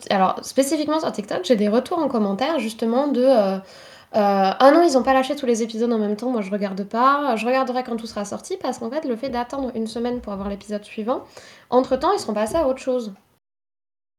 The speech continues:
C'est-à-dire, euh, il y a, il y a une semaine de, de, de,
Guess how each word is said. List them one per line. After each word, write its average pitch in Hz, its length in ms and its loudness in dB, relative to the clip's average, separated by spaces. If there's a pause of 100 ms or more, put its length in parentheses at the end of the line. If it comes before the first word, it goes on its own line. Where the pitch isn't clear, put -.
(380)
C'est-à-dire, 240 440 -2
euh, 226 280 2 (640)
il 220 80 -10
y 233 80 4
a, 233 120 4
il 220 60 -6
y 247 60 4
a 247 60 2
une 269 100 2
semaine 294 400 -4
de, 220 440 0 (340)
de, 214 140 -4
de, 208 600 -4